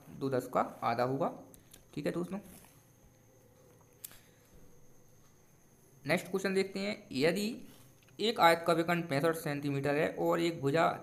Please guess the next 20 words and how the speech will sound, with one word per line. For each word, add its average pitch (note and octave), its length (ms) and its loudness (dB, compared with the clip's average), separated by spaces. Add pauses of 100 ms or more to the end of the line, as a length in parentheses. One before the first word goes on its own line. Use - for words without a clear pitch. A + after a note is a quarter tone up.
(100)
तिरसठ F3 380 0 (260)
centimeter F3 520 0
लंबी D3+ 320 -2
है, - 160 -6 (840)
तो G3+ 80 2
दूसरी D#3 380 -4
भुजा E3 260 4
की F3 180 -4
लंबाई C3+ 460 2 (440)
क्या C3 120 4
होगी? B2 320 2
यहाँ D3+ 220 -6
पर D#3+ 120 0
हमसे D#3 260 -2
दूसरी D3+ 360 -6
भुजा C3+ 240 -2
की F3+ 260 -6
लंबाई C3+ 340 0
पूछी C3+ 320 -4
है, A3+ 140 -4